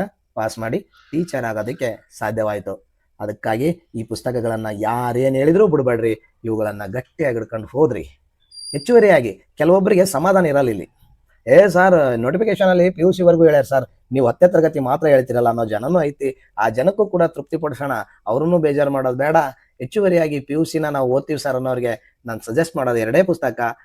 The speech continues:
ಪ್ರಥಮ ಪಿ ಯು ಸಿಯ ಭೂಗೋಳಶಾಸ್ತ್ರ, ದ್ವಿತೀಯ ಪಿ ಯು ಸಿಯ ಇತಿಹಾಸ. ಸಾಕಿಷ್ಟೇ ಗೆಳೆಯರೆ. ಯಾಕಂದ್ರೆ ಪ್ರಥಮ ಪಿ ಯು ಸಿ ಭೂಗೋಳಶಾಸ್ತ್ರ ಅಷ್ಟೇ ಸಾಕು. ಕಾರಣ ದ್ವಿತೀಯ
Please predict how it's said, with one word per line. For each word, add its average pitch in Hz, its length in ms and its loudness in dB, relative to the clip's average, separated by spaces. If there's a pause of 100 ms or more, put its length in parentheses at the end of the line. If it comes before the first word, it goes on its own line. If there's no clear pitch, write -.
(140)
ಪ್ರಥಮ 151 440 -6
ಪಿ 143 120 -10
ಯು 135 140 -2
ಸಿಯ 123 260 -4
ಭೂಗೋಳಶಾಸ್ತ್ರ, 143 800 -2 (460)
ದ್ವಿತೀಯ 147 360 -4
ಪಿ 131 140 -8
ಯು 117 100 -2
ಸಿಯ 139 220 -4 (200)
ಇತಿಹಾಸ. 127 380 -4 (320)
ಸಾಕಿಷ್ಟೇ 127 560 -8
ಗೆಳೆಯರೆ. 104 580 -6
ಯಾಕಂದ್ರೆ 135 520 -4
ಪ್ರಥಮ 151 360 -4 (280)
ಪಿ 165 60 -2
ಯು 165 100 0
ಸಿ 165 120 -2
ಭೂಗೋಳಶಾಸ್ತ್ರ 151 640 -4
ಅಷ್ಟೇ 143 200 -12
ಸಾಕು. - 400 -12 (280)
ಕಾರಣ 131 240 -2 (560)
ದ್ವಿತೀಯ 185 380 0